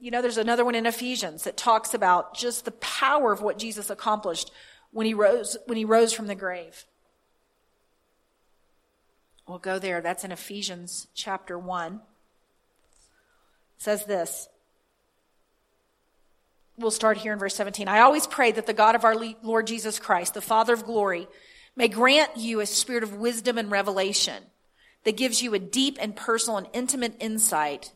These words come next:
into the true knowledge of him. For we know the Father through the Son. And I pray that the eyes of your heart, the very center and core of your being, may be enlightened, flooded with light by the Holy Spirit,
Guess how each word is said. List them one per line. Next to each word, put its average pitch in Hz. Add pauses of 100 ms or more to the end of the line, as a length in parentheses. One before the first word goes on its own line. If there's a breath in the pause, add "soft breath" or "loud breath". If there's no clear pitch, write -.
into 214
the 196
true 247
knowledge 214
of 180
him. 160 (1120 soft breath)
For 240
we 240
know 262
the 285
Father 202
through 185
the 180
Son. 160 (840 loud breath)
And 226
I 226
pray 269
that 254
the 240
eyes 240
of 226
your 214
heart, 220
the 220
very 202
center 262
and 208
core 247
of 202
your 202
being, 196
may 202
be 208
enlightened, 190
flooded 254
with 226
light 190
by 175
the 180
Holy 208
Spirit, 180